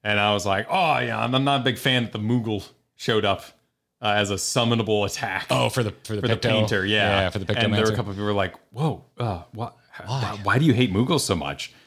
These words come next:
Speaker 1: Like, I bet there's someone being like, "Ew, Indiana Jones." Why? <laughs> Why? You know, right now, like, obviously, our nostalgia for, for the hat and the whip and all that is, is
Speaker 2: It is one of my all-time favorite things
Speaker 1: Absolutely.
Speaker 2: in the world. Uh, like, Harrison Ford is, like, an actual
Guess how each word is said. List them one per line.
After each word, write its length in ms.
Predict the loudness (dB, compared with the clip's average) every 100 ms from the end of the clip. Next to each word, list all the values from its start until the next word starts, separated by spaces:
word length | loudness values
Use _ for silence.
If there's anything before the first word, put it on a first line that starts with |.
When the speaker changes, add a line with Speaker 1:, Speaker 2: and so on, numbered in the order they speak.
| _ _ _
Speaker 1:
Like, 100 | -2
I 60 | 0
bet 140 | 2
there's 140 | 0 2
someone 220 | 2 2
being 240 | 2 2
like, 380 | 2 0 -2 -14 _ _
"Ew, 280 | -4 -2 -2
Indiana 320 | -2 -2 0
Jones." 380 | 0 0 -2 -2
Why? 180 | -4 -4
<laughs> 20 |
Why? 120 | -6 -6 -8 -4 0 0 0
You 100 | 0
know, 120 | 2
right 200 | 2 2
now, 200 | 2 2
like, 160 | 2 0
obviously, 840 | 0 0 2 0 0 0 0 0 -6 -20 -4
our 200 | 2 4
nostalgia 640 | 4 2 0 0 0 0 -4
for, 460 | -2 -2 -2 -6 _ _ _ _ _
for 200 | -2 0
the 100 | 2
hat 340 | 0 -2 -4 -6
and 100 | -6
the 40 |
whip 240 | -4 -4 -4
and 100 | -6
all 160 | -6 -6
that 220 | -6 -6
is, 160 | -6 -6
is 460 | -6 -6 -6 -8 -4
Speaker 2:
It 140 | 0
is 220 | 2 0 -2
one 260 | 0 0
of 100 | 0
my 180 | 0 0
all-time 360 | 0 -2 -4 -6
favorite 260 | -8 -8
things 180 | -10 -4
Speaker 1:
Absolutely. 480 | 0 0 -2 -2 0
Speaker 2:
in 40 |
the 60 | 0
world. 400 | 0 0 0 -2
Uh, 220 | -4 -2
like, 160 | -2 -2
Harrison 300 | 0 -2 -2
Ford 160 | -2 -4
is, 200 | -4 -4
like, 140 | -4
an 80 | -4 -4
actual 560 | -4 -4 -4 -4 -6